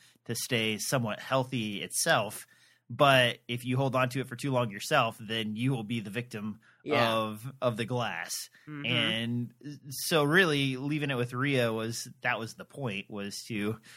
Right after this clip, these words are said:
Speaker 1: give it something to eat while they were waiting for it to be used again to spy on something, uh, you know, out in the future or something that's going on somewhere else so that they have a strategic advantage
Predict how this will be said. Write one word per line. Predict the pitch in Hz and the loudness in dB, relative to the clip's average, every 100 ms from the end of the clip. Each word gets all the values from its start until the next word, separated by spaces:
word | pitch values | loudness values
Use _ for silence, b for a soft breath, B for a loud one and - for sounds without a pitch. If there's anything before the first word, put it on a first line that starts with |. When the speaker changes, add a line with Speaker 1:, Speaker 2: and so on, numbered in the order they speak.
| B - | B -2
Speaker 1:
give | 131 | 0
it | 117 | 2
something | - 127 127 123 | 2 2 2 -2
to | 92 131 | -2 0
eat | 127 110 - | 0 0 -4
while | 107 104 110 110 | 0 4 4 4
they | 117 | 2
were | 107 92 | 2 0
waiting | 107 123 113 104 | 0 0 0 -2
for | 104 - 113 107 110 104 101 | -4 -4 0 2 2 0 -2
it | 110 107 | -4 -4
to | 120 | -4
be | 104 | -4
used | 98 107 110 107 | -2 -2 -4 -6
again | 101 110 107 101 107 | -6 -4 -4 -4 -6
to | 110 95 98 98 107 | -6 -6 -6 -6 -4
spy | - - 113 107 101 | -6 -2 2 4 2
on | 101 | 0
something, | 101 110 95 101 101 - b b - | -2 -2 -2 -4 -4 -10 b b -8
uh, | 98 90 87 | -4 -4 -4
you | 107 101 | -6 -8
know, | 82 | -4
out | 110 92 | -4 -4
in | |
the | 92 | -6
future | - 110 107 98 98 b b - | -2 -2 -2 -4 -6 b b -6
or | 110 104 98 98 - | 0 2 2 -2 -6
something | - 123 107 | -2 -2 -2
that's | 101 104 | -4 -2
going | 117 110 104 | -2 0 0
on | 107 107 104 | 2 2 0
somewhere | 110 117 101 | 0 0 0
else | 110 95 - | 0 0 -2
so | 107 | -4
that | 92 90 | -4 -2
they | 101 98 98 | 0 0 -2
have | 110 98 | -4 -4
a | |
strategic | - - - - 104 98 | -6 -10 -10 -8 -8 -10
advantage | 98 90 104 95 92 | -10 -4 -4 -4 -6